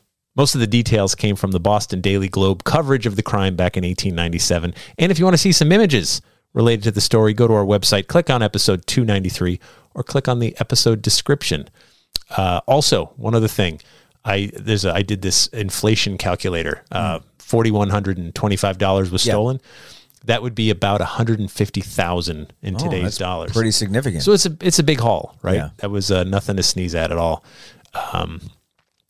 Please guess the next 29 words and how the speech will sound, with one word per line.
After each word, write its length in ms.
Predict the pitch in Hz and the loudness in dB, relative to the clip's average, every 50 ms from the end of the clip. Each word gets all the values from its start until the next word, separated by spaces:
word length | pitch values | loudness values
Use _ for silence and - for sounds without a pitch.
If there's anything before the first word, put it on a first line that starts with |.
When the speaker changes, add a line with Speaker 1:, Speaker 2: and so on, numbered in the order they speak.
| - - - - - | -14 -14 -8 -6 -6
Speaker 1:
and, 200 | 113 110 113 - - | -4 -4 -4 -4 -4
and 100 | 123 120 | -2 -2
the 40 | 113 | -2
story, 360 | - - 147 151 156 143 - | 0 2 4 4 4 2 2
and 140 | 120 123 127 | -2 -4 -4
it, 80 | - - | -4 -6
it 120 | 123 - | -6 -2
took 180 | - - 165 - | 0 0 0 0
place 220 | - 156 143 - - | 0 -2 0 0 0
on 140 | 117 110 107 | -2 0 0
Good 180 | 113 110 98 | -2 -2 -2
Friday 400 | - - 104 101 101 98 87 82 | -2 -2 0 0 0 -2 -4 -6
too, 300 | - - 113 98 85 80 | -4 -2 -2 -2 -4 -4
which 280 | 85 90 95 92 - - | -6 -8 -6 -4 -2 -2
is, 300 | 95 82 - - - - - | 0 0 0 0 0 -4 -6
uh, 480 | - 98 95 92 87 87 - - 62 - | -4 -4 -2 -2 -4 -4 -6 -8 -4 -2
sort 300 | - - - - 202 202 | 0 0 4 4 4 4
of 80 | 143 127 | 4 4
interesting, 400 | 143 - 139 - - - 90 87 | 2 2 0 0 0 -2 -2 0
right? 160 | 98 107 113 | 0 0 0
If 120 | 110 - | 0 -2
you're 60 | 120 | 0
gonna 180 | 110 143 147 143 | 0 0 0 0
commit 220 | - - 127 123 | -2 0 2 2
a 220 | 117 95 - 87 - _ _ _ | 2 2 0 -4 -12 _ _ _
big 160 | 113 113 107 | -4 -4 -4
crime 280 | - - 95 98 113 123 | -4 -2 -2 -2 0 0
like 180 | 139 147 - | -2 -2 0
that, 340 | - 175 180 180 180 165 - | 0 0 0 0 -2 -6 -12